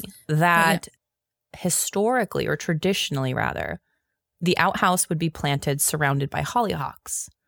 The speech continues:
Speaker 2: so that you wouldn't have to
Speaker 1: Yes,
Speaker 2: ask,
Speaker 1: 'cause that's
Speaker 2: "Where's the bathroom?" You just look for the hollyhocks
Speaker 1: Mm-hmm.
Speaker 2: and do your business. I think
Speaker 1: Yep.
Speaker 2: I'm gonna do that.
Speaker 1: So true. It's totally true.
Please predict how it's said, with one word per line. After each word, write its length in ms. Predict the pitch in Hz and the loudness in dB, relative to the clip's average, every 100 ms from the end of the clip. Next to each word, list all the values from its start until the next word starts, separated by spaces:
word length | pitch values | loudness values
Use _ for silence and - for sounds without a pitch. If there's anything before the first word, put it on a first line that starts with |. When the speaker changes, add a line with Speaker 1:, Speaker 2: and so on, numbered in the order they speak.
| _ - | _ -4
Speaker 2:
so 220 | - 208 | 2 4
that 200 | 185 175 | 6 4
you 140 | 180 190 | 4 4
wouldn't 300 | 175 196 202 | 6 4 2
have 300 | - 165 - | 4 4 2
to 120 | - | -4
Speaker 1:
Yes, 140 | 269 262 | 2 4
Speaker 2:
ask, 400 | 175 170 - - | 6 6 2 0
Speaker 1:
'cause 100 | 160 | 0
that's 200 | 180 - | 0 0
Speaker 2:
"Where's 240 | 151 143 - | 2 2 2
the 80 | 151 | 2
bathroom?" 440 | 277 339 165 156 | 2 2 0 0
You 100 | 160 | 0
just 180 | 151 135 | 0 -2
look 200 | 131 135 | -4 -8
for 120 | - 170 | -4 -2
the 100 | 233 | 2
hollyhocks 800 | 214 185 170 190 - - - - _ _ - | 2 4 2 0 -4 -18 -18 -20 _ _ -4
Speaker 1:
Mm-hmm. 260 | 185 185 165 | 0 2 4
Speaker 2:
and 520 | 156 147 143 139 147 - _ 151 139 - | 4 4 4 2 -4 -12 _ -18 -16 -6
do 160 | 127 | -2
your 160 | 135 170 | 2 2
business. 760 | 226 294 - 156 - - - - _ _ _ _ _ _ _ _ _ _ _ _ _ _ | 2 2 2 0 0 -2 -4 -10 _ _ _ _ _ _ _ _ _ _ _ _ _ _
I 120 | 160 190 | 0 0
think 380 | - 165 175 | -2 0 2
Speaker 1:
Yep. 60 | 190 | 4
Speaker 2:
I'm 80 | 202 | 4
gonna 200 | 240 262 | 2 0
do 180 | 277 359 | 0 0
that. 220 | 156 156 | 0 0
Speaker 1:
So 140 | 202 | 0
true. 340 | 202 277 214 202 | -2 -2 -2 -2
It's 180 | 190 - | -4 -4
totally 380 | - 196 185 180 | -2 0 0 0
true. 300 | 180 165 | 0 -2